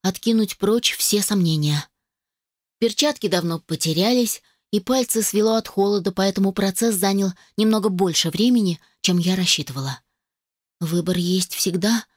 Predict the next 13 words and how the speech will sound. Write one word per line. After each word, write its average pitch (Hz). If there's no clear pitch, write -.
возразила 160
она. 147
«Ну, 247
тогда 214
я 220
свой 214
сделала». 156
Сняв 254
пальто, 240
я 214
вручила 208
его 208
Лес. 170